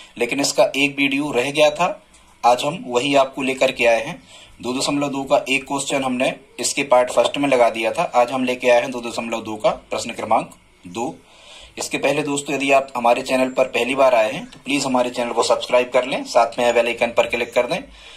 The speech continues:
ताकि सबसे पहले notification आपको मिलता रहे। हम इसी प्रकार के इंपॉर्टेंट video आपको लाते रहते हैं।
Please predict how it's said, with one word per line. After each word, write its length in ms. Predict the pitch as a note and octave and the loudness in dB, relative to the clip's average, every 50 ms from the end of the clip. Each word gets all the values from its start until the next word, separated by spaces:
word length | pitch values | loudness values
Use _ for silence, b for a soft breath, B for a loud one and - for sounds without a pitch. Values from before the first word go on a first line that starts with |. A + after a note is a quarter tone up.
| B B - | B B 0
ताकि 180 | - - A2+ A#2 | 0 0 0 0
सबसे 260 | - B2 A2+ - - | 0 0 0 0 -2
पहले 220 | A#2+ B2+ B2 B2 A#2+ | 0 2 2 2 2
notification 640 | A#2+ A#2 A#2 - - - - - - - B2 A#2 | 0 -2 2 4 6 8 10 10 8 8 6 4
आपको 260 | A#2 A#2 - - A#2+ A2+ | 4 2 2 0 -4 -4
मिलता 300 | A2+ A2 G#2+ - B2+ B2 | -4 -6 0 2 4 4
रहे। 120 | C3+ C#3 | 4 2
हम 100 | C3+ B2 | 0 -2
इसी 160 | A#2 - B2+ | -4 -4 -4
प्रकार 340 | - - - - A#2+ A#2 A2+ | -4 -4 0 2 2 2 2
के 100 | - - | 2 0
इंपॉर्टेंट 440 | A#2 A2 A2+ A2+ A2+ A#2 A#2 A2+ G#2+ | 0 2 2 2 2 0 -2 -4 -4
video 280 | A2 A2 G#2+ A#2 A2+ | -6 -4 -2 2 2
आपको 360 | G#2+ G#2+ G#2+ - - - E4 b b b b b b _ - | 2 2 2 0 -2 -4 -4 b b b b b b _ 2
लाते 300 | D3+ - - - - C3 | 4 4 4 4 2 2
रहते 260 | C3 C3 C3 - D3 | 2 2 2 0 -4
हैं। 200 | D#3+ A3 C#4+ B | -6 -6 -8 B